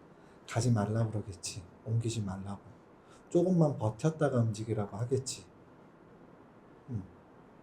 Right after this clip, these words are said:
근데 엄마도 자존심이 있고 욱하고 뭐가 되는지라, 어,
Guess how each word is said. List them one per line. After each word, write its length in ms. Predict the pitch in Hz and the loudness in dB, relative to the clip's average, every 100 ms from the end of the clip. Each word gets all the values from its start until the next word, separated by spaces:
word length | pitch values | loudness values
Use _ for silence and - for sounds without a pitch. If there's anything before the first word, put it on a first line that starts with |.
| - - - - - - - - - - - - - - - - | -20 -20 -20 -20 -20 -20 -20 -20 -20 -20 -20 -20 -20 -20 -20 -6
근데 140 | 135 131 | 4 8
엄마도 440 | 120 123 127 127 | 8 8 6 6
자존심이 640 | 117 113 127 139 139 131 107 | 2 0 0 2 2 0 0
있고 480 | - 110 143 240 - - - - 120 | -2 0 4 4 2 -14 -20 -18 -12
욱하고 420 | 117 - 147 139 | -4 0 2 4
뭐가 260 | 120 117 123 | 4 4 2
되는지라, 760 | 113 117 110 110 107 135 190 - - - - - - - | 2 2 2 0 4 4 4 0 -20 -20 -20 -20 -20 -12
어, 340 | 135 110 95 | -4 -2 -2